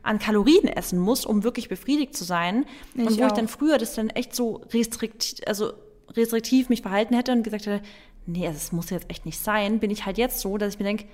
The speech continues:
Speaker 1: Marissa, du bist grad einfach noch nicht ganz satt. Dein Körper ist offensichtlich grad noch nicht befriedigt, weil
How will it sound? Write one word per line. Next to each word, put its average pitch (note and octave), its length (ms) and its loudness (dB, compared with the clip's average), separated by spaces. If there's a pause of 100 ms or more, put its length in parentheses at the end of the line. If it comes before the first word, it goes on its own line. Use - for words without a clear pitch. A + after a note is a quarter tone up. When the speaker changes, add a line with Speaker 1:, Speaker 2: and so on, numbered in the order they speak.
(580)
Speaker 1:
Marissa, F#3 500 -2 (460)
du F#3+ 100 -8
bist A3 300 -2
grad F#3 200 -4
einfach E3 260 -4
noch E3+ 120 -6
nicht F3 220 -6
ganz E3 200 -4
satt. - 380 0
Dein F#3 160 -2
Körper G#3+ 300 2
ist F#3+ 120 -2
offensichtlich B3+ 500 2
grad G3+ 200 -4
noch F3+ 140 -8
nicht A#3+ 200 0
befriedigt, A3 540 -2
weil F#3+ 180 0